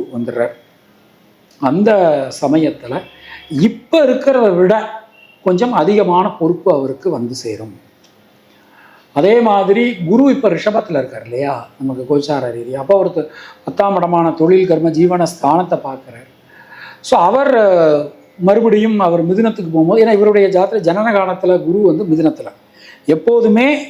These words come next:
ஜனனகால ஜாதகத்துல ஒரு கிரகம் இருக்கு அப்படின்னா அதே கிரகம் மறுபடியும் அதே இடத்துக்கு வரும்போது மிகப்பெரிய மாற்றங்கள் வந்து சேரும். அப்போ உத்தேசமா நம்ம கணக்கு பாருங்க, ஒரு ரெண்டாயிரத்தி இருபத்தி ஆறுல நமக்கு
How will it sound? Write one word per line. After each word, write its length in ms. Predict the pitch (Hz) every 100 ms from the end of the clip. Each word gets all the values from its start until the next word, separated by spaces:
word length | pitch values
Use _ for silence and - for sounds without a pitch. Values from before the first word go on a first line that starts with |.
| - 135
ஜனனகால 640 | 180 240 269 254 254 247 196
ஜாதகத்துல 640 | 196 202 208 208 220 233
ஒரு 120 | 196 165
கிரகம் 300 | 160 180 185
இருக்கு 280 | 165 - 170
அப்படின்னா 300 | 139 143 240 - - - _ -
அதே 260 | 147 220 277
கிரகம் 320 | 233 226 233
மறுபடியும் 400 | 202 208 226 202
அதே 140 | 170 226
இடத்துக்கு 360 | 208 180 160
வரும்போது 340 | 151 165 160 180
மிகப்பெரிய 520 | 175 208 226 196 202 196
மாற்றங்கள் 640 | 160 185 - 185 156 170
வந்து 240 | 147 131 135
சேரும். 380 | 123 117 117 110 _ _ _ _ _ _ _ _ _ - -
அப்போ 140 | 165
உத்தேசமா 540 | 180 180 233 220 226 254
நம்ம 160 | 202 175
கணக்கு 280 | 175 185
பாருங்க, 240 | 170 160 147
ஒரு 100 | 143
ரெண்டாயிரத்தி 500 | 170 202 202 196 180
இருபத்தி 400 | 170 185 190 165 139
ஆறுல 320 | 156 190 196 214
நமக்கு 300 | 170 151